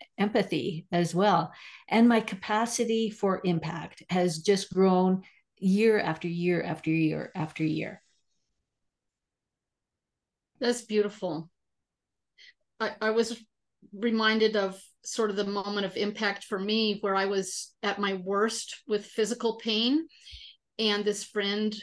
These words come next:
Speaker 2: who for ten years, almost ten years, had been trying to get me to try macrobiotics. Uh, and I have this story in my book too. And, and so then I tried it.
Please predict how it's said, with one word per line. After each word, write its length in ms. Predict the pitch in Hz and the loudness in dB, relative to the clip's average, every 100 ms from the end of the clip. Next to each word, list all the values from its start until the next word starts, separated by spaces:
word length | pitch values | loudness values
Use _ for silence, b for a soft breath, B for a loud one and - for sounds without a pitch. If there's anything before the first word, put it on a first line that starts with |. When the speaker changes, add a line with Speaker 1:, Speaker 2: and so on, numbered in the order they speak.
| - | -4
Speaker 2:
who 160 | 214 | -2
for 140 | 208 196 | -2 -4
ten 340 | - 220 214 | -4 -2 -2
years, 320 | 208 214 214 | -2 -2 -4
almost 360 | 214 202 208 - | -6 -6 -8 -8
ten 240 | 226 208 | -6 -4
years, 340 | 202 208 226 226 | -4 -4 -4 -4
had 160 | 202 | -6
been 160 | 202 196 | -4 -6
trying 260 | - 202 202 | -6 -6 -4
to 80 | |
get 180 | 196 - | -4 -4
me 80 | 196 | -6
to 80 | 185 | -8
try 240 | - 202 | -6 -4
macrobiotics. 1080 | 190 190 208 190 185 180 185 214 220 - - B B B - | -2 -4 -6 -6 -4 -2 -2 -2 -4 -8 -12 B B B -10
Uh, 40 | |
and 340 | 196 185 185 196 | -8 -6 -6 -6
I 60 | |
have 200 | 196 202 | -4 -2
this 180 | 208 214 | -2 -4
story 240 | - 202 202 | -4 -4 -4
in 80 | |
my 120 | 214 226 | -2 -2
book 280 | 269 285 | -4 -6
too. 320 | - 233 202 - B B B B B - _ | 0 0 0 -6 B B B B B -20 _
And, 520 | 254 240 233 220 220 220 B B B _ _ _ _ _ _ _ _ _ _ _ - | 0 2 4 2 0 -4 B B B _ _ _ _ _ _ _ _ _ _ _ 0
and 200 | 247 240 | 2 4
so 160 | 262 | 6
then 160 | 240 240 | 6 6
I 100 | 220 | 4
tried 500 | - - 240 294 262 | 0 0 2 4 4
it. 300 | 208 202 - | 2 2 -4